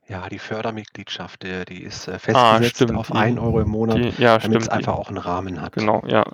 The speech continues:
Speaker 2: Also als ordentliches Mitglied, wie gesagt, da, das ist, ähm, muss man nichts bezahlen. Ähm, da ist eure Arbeit und Mitarbeit an O C <laughs> Arbeit genug.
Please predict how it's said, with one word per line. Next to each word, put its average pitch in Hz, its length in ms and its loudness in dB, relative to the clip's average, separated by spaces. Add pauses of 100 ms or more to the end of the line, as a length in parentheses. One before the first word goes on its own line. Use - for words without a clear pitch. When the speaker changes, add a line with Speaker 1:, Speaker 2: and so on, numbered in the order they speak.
Speaker 2:
Also 123 260 6 (300)
als - 140 -2
ordentliches 143 400 4
Mitglied, 131 420 0
wie 127 60 0
gesagt, 117 360 2
da, 110 200 4
das 110 200 -4
ist, - 300 -6
ähm, 113 440 -4 (420)
muss 131 160 -8
man 139 100 0
nichts 175 160 0
bezahlen. 175 500 2 (600)
Ähm, 113 380 4 (340)
da 117 200 6
ist - 380 0
eure 113 680 4 (280)
Arbeit 123 420 6
und 120 120 -2
Mitarbeit 117 500 4
an 117 140 -4
O 107 80 -4
C 117 380 0
<laughs> - 540 -2
Arbeit 113 360 4
genug. 139 320 0